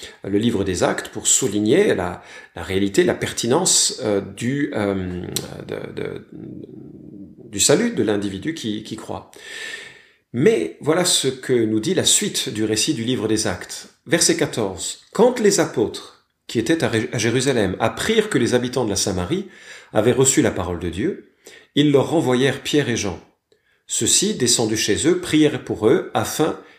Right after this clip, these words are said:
qu'ils reçoivent l'Esprit Saint, car il n'était encore descendu sur aucun d'eux. Ils avaient seulement été baptisés au nom du Seigneur Jésus. Alors Pierre et Jean leur imposèrent les mains et ils reçurent le Saint-Esprit. » Et là, nous avons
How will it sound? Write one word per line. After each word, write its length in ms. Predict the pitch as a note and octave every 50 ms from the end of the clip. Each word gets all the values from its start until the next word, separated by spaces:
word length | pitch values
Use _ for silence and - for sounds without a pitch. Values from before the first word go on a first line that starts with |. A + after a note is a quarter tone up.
| _ -
qu'ils 240 | - - C#3+ D#3
reçoivent 560 | D3 A2 A2 G#2 - - A#2 A2+ B2+ C3+ C#3 - -
l'Esprit 340 | A2+ G2+ - - - - F#2+
Saint, 300 | - - F#3+ G#3 G#3+ G3+ G#3+ -
car 600 | - - F3+ G#3 G#3 F3 A#2 G2+ - - - _ -
il 140 | C3+ B2+ C3
n'était 300 | B2+ B2 B2 - G#2 G2+
encore 360 | F#2+ F#2 F#2 - A2+ G2+ F2
descendu 400 | F2 F2 - - G2+ F#2+ G#2 G2
sur 320 | F#2 - - F3 D#3 - -
aucun 340 | - F#3+ G3+ G3 - E3 D#3
d'eux. 340 | D#3 A#2+ A#2+ G#2 - - - _ - - - - - - -
Ils 200 | C#3 B2 A#2 D3
avaient 160 | C#3+ C#3 C3
seulement 440 | - - - - A3 A3 G#3 F#3+ F3
été 200 | D#3+ E3 C#3 C3
baptisés 420 | B2+ A#2 - - G#2+ F#2 A#2 D3
au 100 | C#3+ A#2+
nom 140 | A2 B2 C3
du 80 | B2+
Seigneur 360 | B2+ - - A#2 A2 A2+ A2+ G2+
Jésus. 500 | G2 G#2 F#2+ F#2 G2 G2 - - - _ _ _ _ _ _ - - - - - -
Alors 280 | - D3+ D3 B2+ - -
Pierre 200 | - C3 A#2+ G2
et 80 | G#2+
Jean 160 | G2+ F2+ G#2 G2
leur 160 | F#2 F2+ G2
imposèrent 460 | C#3+ E3 D#3+ D#3 C#3+ - B2 A2+ G2
les 100 | F#2+ G2
mains 300 | F2+ F2 G2 C3 - - -
et 120 | - C3
ils 80 | C3 B2
reçurent 420 | G#2 G#2+ G#2 - - D3 D3+ D3
le 80 | A#2 G#2+
Saint-Esprit. » 640 | - - G#2+ F#2+ G2+ G2 - - - G2+ - - _ _ _ _ _ _ _ _ _ _ _ - - - - - -
Et 40 | -
là, 140 | G#2+ D3+ F3+
nous 160 | F3 C#3+ G#2
avons 240 | A2+ G#2+ G#2 G#2+ -